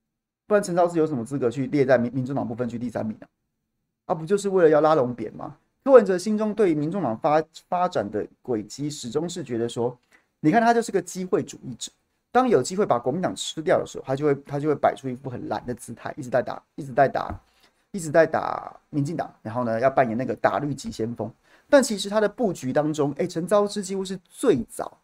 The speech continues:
被媒体揭露会列，会位列民众党不分区名单的人啊。所以柯文哲一直都在跟扁有联系啊。早先我还记得，我有一次我跟志涵在《起来早餐》直播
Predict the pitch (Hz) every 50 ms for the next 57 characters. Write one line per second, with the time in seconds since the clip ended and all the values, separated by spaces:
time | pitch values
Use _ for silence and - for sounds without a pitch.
0 | _ _ - 202 156 127 127 123 135 135 131 113 - - 151 151 165 170 170 139
1 | 127 - 165 143 143 175 165 139 143 - - _ _ - 175 151 143 196 202 175
2 | 147 139 135 160 151 127 117 120 120 117 160 147 117 95 85 - 139 135 131 120
3 | - 131 117 107 113 120 113 113 - - 50 - - - - _ _ _ _ -
4 | - - - - _ - 269 262 - - 269 247 - - 196 185 - 262 254 -
5 | - - - 143 143 160 185 190 180 175 180 185 185 - 127 120 120 131 117 -
6 | - - - - - - - 143 - - - 139 127 127 - 196 196 180 139 131
7 | 139 180 185 123 110 113 117 107 107 - 160 123 120 139 147 - - 147 127 113
8 | - - 139 123 - - - 127 127 131 127 - 123 123 127 127 - 110 - -
9 | 131 113 113